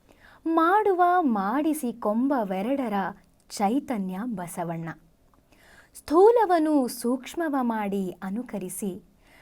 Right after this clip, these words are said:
ಕರಸ್ಥಲದಲ್ಲಿ ತೋರಿದ ಬಸವಣ್ಣ. ಆ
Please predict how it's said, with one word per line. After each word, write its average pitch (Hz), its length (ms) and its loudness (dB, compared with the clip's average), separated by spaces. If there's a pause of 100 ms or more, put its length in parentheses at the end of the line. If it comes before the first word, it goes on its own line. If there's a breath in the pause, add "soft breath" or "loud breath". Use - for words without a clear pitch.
(240 soft breath)
ಕರಸ್ಥಲದಲ್ಲಿ 247 920 0
ತೋರಿದ 202 440 -6 (140)
ಬಸವಣ್ಣ. 175 580 -14 (1040 loud breath)
ಆ 220 100 6